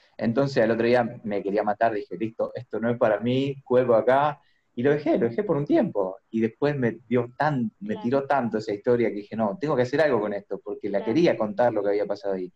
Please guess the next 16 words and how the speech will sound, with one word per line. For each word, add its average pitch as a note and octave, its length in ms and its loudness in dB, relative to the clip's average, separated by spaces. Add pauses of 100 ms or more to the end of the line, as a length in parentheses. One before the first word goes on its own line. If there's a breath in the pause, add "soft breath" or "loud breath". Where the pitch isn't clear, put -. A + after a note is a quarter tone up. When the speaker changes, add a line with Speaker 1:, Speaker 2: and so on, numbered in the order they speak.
(280 soft breath)
Speaker 1:
Y - 80 -2
bueno, A#2+ 220 2 (460 soft breath)
y G2+ 140 -2
ahí G#2+ 180 4
me A#2 120 4
decidí, G#2+ 400 2
me A#2 120 2
lo G2 100 0
propuse G#2+ 520 -2
y, F#2+ 340 -4
y, - 200 -14 (140)
y F#2 80 -18
terminé F#2+ 360 -8
finalmente F#2 360 -12
esa - 160 -20
historia. - 340 -14